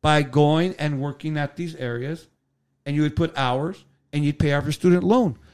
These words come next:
and you would do your internship that way. Tell me that wasn't a badass program. Did he implement it? No.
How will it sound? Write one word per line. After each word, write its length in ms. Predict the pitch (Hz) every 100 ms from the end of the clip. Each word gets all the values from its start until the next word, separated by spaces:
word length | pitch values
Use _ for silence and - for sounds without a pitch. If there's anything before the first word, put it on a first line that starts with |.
| _ -
and 420 | 233 247 185 185 - _ _ _
you 200 | 156 185
would 200 | 185 139
do 160 | 175
your 400 | 180 170 170 165 - _
internship 560 | 202 214 165 135 - 113 -
that 160 | 117 117
way. 180 | 113 110 _ _ _ _ _ _ _ _ _ _
Tell 120 | 247
me 80 | 254
that 100 | 254
wasn't 220 | 233 226 208
a 40 |
badass 420 | 170 202 196 185
program. 440 | - 208 151 113 - _ _ _ _ _ _ _ _
Did 100 | 147
he 80 | 139
implement 420 | 160 214 233 254
it? 120 | 330 - _ _ _ _ _ _ _ -
No. 240 | 123 101